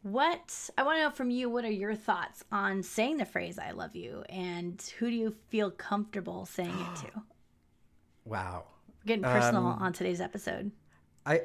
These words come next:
Speaker 2: I'll say it's, it's a phrase that's always, I was always uncomfortable with it, 'cause in my family growing up, we didn't say it much. We do now, but it does feel a little bit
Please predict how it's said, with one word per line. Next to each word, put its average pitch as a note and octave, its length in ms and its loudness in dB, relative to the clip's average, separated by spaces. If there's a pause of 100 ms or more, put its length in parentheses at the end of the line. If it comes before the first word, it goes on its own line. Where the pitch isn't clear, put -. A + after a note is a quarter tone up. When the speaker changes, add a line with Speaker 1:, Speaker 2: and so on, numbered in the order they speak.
Speaker 2:
I'll A3 280 4
say G3+ 420 6
it's, E3+ 380 2 (120)
it's D#3 200 4
a D#3 240 4
phrase D#3+ 360 2
that's C#3+ 220 4
always, B2+ 680 4 (1120)
I C#3 100 8
was C#3+ 140 8
always D#3+ 200 8
uncomfortable D#3+ 680 0
with A3+ 180 0
it, B3 220 -2 (220)
'cause C#3+ 240 0 (120)
in C#3+ 160 2
my C3 140 4
family D#3+ 540 2
growing A2+ 260 4
up, G#2 120 -2
we A#2+ 60 0
didn't B2+ 180 -2
say A#2+ 240 -2
it A#2 120 -2
much. F2+ 400 -12 (380)
We C#3 100 0
do G3 140 8
now, G#2+ 640 4 (520)
but A2+ 560 2
it C3 140 0
does C3 240 4
feel A#2 600 2
a A#2+ 80 -2
little A2+ 280 0
bit G2+ 520 -4